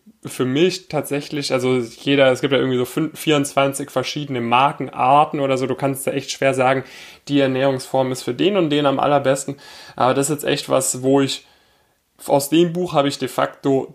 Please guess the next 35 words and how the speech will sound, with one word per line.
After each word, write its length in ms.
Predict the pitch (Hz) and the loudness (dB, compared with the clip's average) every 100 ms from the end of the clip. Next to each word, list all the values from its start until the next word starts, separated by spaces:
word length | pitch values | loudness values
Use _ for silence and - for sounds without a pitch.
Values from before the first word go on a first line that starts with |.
| 156 | -2
definitiv, 580 | 151 143 135 - 151 147 | 0 0 -2 -4 -4 -2
wenn 120 | 131 | 0
man 120 | 127 | 0
jetzt 200 | 127 - | -2 -6
die 60 | 139 | -6
Stundenanzahl 1600 | - 180 220 233 220 220 - _ _ _ _ 156 190 - 190 185 | 2 2 4 2 0 -2 -10 _ _ _ _ -4 -2 2 2 4
nimmt, 360 | 202 226 190 | 0 -2 0
wo 140 | 147 170 | 4 4
du 120 | 165 | 4
irgendwas 420 | 156 170 160 147 | 4 2 2 0
eins 300 | - 156 160 | 0 -2 0
zu 80 | - | 0
eins 340 | 139 156 165 | 0 0 -4
gemacht 380 | - 139 147 - | -2 2 2 2
hast, 160 | 165 151 | -2 0
was 160 | 143 | 0
in 60 | 143 | 0
einem 100 | 127 | -2
Buch 180 | 151 165 | -4 -4
beschrieben 420 | 131 - 165 185 | -6 -4 -4 -2
wird, 160 | 160 147 | -4 0
hab 180 | 135 135 | 0 0
ich 80 | |
aus 160 | 127 123 | -2 -2
diesem 260 | 139 127 120 | -6 -6 -4
Buch 220 | 131 123 | -6 -2
definitiv 480 | 131 123 123 120 117 | -2 0 0 -2 -4
am 100 | 117 | -4
meisten 300 | 117 110 117 | -4 -4 -10
mitgenommen. 400 | 113 - 113 113 _ _ _ _ _ - - | -12 -10 -12 -12 _ _ _ _ _ -16 -6
Und 120 | 151 | -2
das 120 | 165 | -2
ist, 120 | 175 | -4
glaube 320 | - 143 180 185 | 2 4 4 2
ich, 220 | 190 | -2